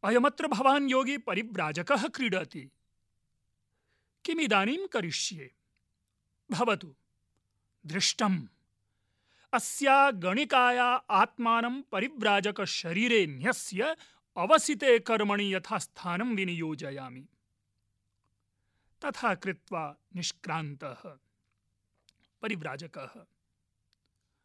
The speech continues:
उत्थाय गणिकायाः स्वरेण,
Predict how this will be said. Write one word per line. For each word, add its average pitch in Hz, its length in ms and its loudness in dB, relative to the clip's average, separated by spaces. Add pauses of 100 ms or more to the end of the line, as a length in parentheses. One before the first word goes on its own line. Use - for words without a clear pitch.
(160)
उत्थाय 208 600 -2 (200)
गणिकायाः 180 760 -2
स्वरेण, 160 480 -8